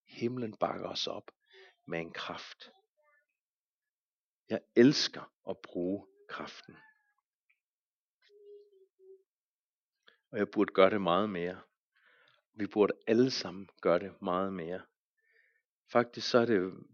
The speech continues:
efterhånden blevet min erfaring, at Guds ånds kraft, den virker meget bedre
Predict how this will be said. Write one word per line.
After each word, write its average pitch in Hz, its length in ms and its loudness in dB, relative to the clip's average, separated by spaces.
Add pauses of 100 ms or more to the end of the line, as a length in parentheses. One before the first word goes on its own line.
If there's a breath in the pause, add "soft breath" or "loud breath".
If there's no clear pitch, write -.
(220)
efterhånden 120 440 -4
blevet 101 200 2
min 92 220 -6
erfaring, 90 600 -6 (300)
at - 260 -6
Guds - 420 -4
ånds - 340 -4
kraft, - 600 -12 (1200)
den 107 240 -8
virker 117 340 6
meget 90 340 -4
bedre 117 400 0